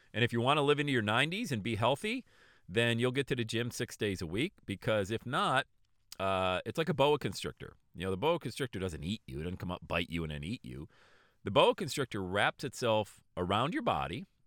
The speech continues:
and then every time you exhale, <sighs> it gets tighter. It latches on even tighter until you die. You suffocate. Uh, same with your body, all right? That exhaling is you not exercising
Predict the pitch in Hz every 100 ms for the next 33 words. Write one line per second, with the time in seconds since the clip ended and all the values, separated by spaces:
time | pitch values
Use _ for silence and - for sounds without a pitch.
0 | _ - 104 104 101 117 156 165 139 127
1 | 127 127 165 - 160 147 220 - - -
2 | _ - - - - - _ _ _ -
3 | 110 196 - 294 - - _ - 107 131
4 | 151 123 127 131 147 180 254 - - _
5 | _ _ _ 85 80 80 113 214 - -
6 | _ - 95 175 87 55 - _ _ _
7 | _ - 85 82 - - 131 127 123 127
8 | 156 85 - _ _ - 85 95 - 123
9 | - 190 - - 127 107 104 110 95 87
10 | 104 180 110 80 98 - - _ _ -
11 | 101 120 127 - 120 - 101 92 92 110
12 | 131